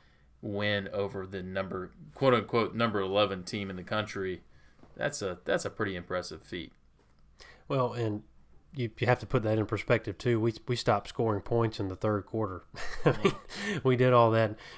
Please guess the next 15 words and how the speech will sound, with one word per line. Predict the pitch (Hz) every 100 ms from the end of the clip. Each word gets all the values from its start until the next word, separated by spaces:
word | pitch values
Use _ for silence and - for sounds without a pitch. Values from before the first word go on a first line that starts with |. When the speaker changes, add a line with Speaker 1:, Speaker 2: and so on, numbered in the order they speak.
| -
Speaker 2:
We | 120
touched | 143 127 -
the |
ball | 110 117 113
seven | 127 113 110
times, | 113 110 101
had | 110 104
seven | 113 101 98
touchdowns, | 107 - 104 95 92 - - - - - -
uh, | 101 101 95 85 - - -
before | - 110
we | 107
kicked | 120 -
a | -
punt. | - 110